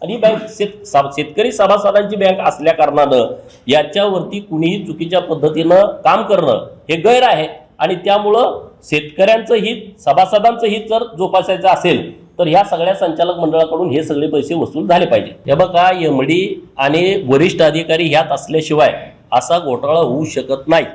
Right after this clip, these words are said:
आणि त्यामुळं सहा सात शाखामधलाच विषय पुढं आलाय. जिल्ह्यात मला वाटते दोनशे सोळाच्या वर शाखा आहेत. या सगळ्या शाखांचं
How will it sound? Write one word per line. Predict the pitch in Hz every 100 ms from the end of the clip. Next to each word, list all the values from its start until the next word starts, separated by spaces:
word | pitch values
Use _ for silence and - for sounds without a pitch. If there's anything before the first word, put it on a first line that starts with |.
| - _ _ _ _ _
आणि | 120 151 170
त्यामुळं | 165 151 175 180 175 196 226 -
सहा | - - 143 180
सात | 196 190 196 -
शाखामधलाच | 180 - 185 180 196
विषय | 196 175 190
पुढं | 190 170 175
आलाय. | 175 151 - - - _ -
जिल्ह्यात | 135 160 180
मला | 180 185
वाटते | 185 180 185
दोनशे | 180 165 202
सोळाच्या | 175 170 180 180 185
वर | 196 196
शाखा | 196 185
आहेत. | 175 165 165 - - _ -
या | 151 220
सगळ्या | - 175 165 190 240
शाखांचं | 240 196 180 196 202 214 233 254 -